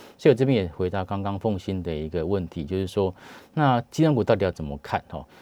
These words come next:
那这个跟我们刚刚所提到，就从今年的，呃，一月初到现在为止，其实法人买超比较多的，哦，大概就是开发金啊、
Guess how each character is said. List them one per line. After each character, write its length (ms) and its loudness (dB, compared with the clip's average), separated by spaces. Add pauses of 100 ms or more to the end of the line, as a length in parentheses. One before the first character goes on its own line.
那 120 6
这 120 8
个 60 12
跟 140 4
我 40 4
们 100 0
刚 140 0
刚 180 2
所 160 -4
提 180 -8
到， 160 2
就 80 -2
从 260 0
今 200 0
年 220 0
的， 240 2 (640)
呃， 260 0
一 80 -4
月 240 6
初 640 -2
到 200 4
现 240 -2
在 160 0
为 200 -2
止， 280 -10 (380)
其 100 2
实 60 0
法 140 6
人 100 0
买 160 -2
超 180 0
比 100 -2
较 200 0
多 240 -2
的， 120 -2
哦， 260 -10
大 100 0
概 160 -2
就 180 -4
是 200 -10
开 180 -6
发 160 -2
金 300 -4
啊、 180 -4